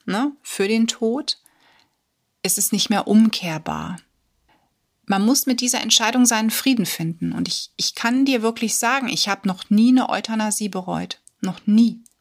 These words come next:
Von keinem meiner Kaninchen. Und es waren unglaublich viele Kaninchen, die ich, ähm, euthanasieren lassen musste.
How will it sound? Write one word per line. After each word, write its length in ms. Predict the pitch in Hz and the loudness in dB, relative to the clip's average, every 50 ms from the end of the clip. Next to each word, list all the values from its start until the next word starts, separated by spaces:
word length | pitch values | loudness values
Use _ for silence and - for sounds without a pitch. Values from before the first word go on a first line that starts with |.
| _ _ | _ _
Von 220 | - - 202 202 - | -6 -4 -4 -4 -4
keinem 500 | - - - 233 240 247 254 254 240 233 | -6 -6 -4 -2 0 2 4 4 4 4
meiner 300 | 220 202 208 214 220 220 | 2 2 0 -2 -4 -6
Kaninchen. 800 | 220 - 214 202 202 202 208 214 220 - - 185 185 190 - _ - - - - - - - - | -4 -6 -6 -4 0 2 2 2 2 0 -6 -8 -8 -12 -12 _ -20 -20 -16 -14 -14 -14 -10 -4
Und 120 | 196 202 196 | -2 -2 0
es 140 | - - 208 | 0 0 0
waren 340 | 196 202 220 226 226 233 - | 0 2 2 2 0 0 2
unglaublich 640 | - 226 247 262 254 254 226 226 - 220 214 - - | 6 8 8 8 6 4 0 0 0 -2 -2 -2 -2
viele 320 | - - 247 269 294 277 254 | -2 2 2 2 2 2 -2
Kaninchen, 640 | - - 180 175 180 175 175 180 - - 185 180 | -4 -4 -4 -2 -2 -2 -2 -2 -4 -6 -6 -6
die 200 | 170 180 - 180 | -4 -2 -2 -2
ich, 240 | 190 - - - - - | -2 -4 -6 -8 -6 -6
ähm, 460 | 190 185 185 185 185 185 190 185 _ _ _ _ _ _ _ _ _ _ _ _ _ _ _ _ _ - | -6 -4 -2 -2 -4 -4 -6 -8 _ _ _ _ _ _ _ _ _ _ _ _ _ _ _ _ _ -4
euthanasieren 680 | 190 196 - 196 196 190 180 180 - - 208 208 202 | -4 -4 -4 -4 -4 -4 -4 -4 -2 -2 -2 -2 0
lassen 340 | 196 190 185 - - 190 196 | -2 -2 -2 -2 -2 0 2
musste. 440 | 214 240 247 - - - 170 170 | 2 2 2 0 -4 -6 -8 -10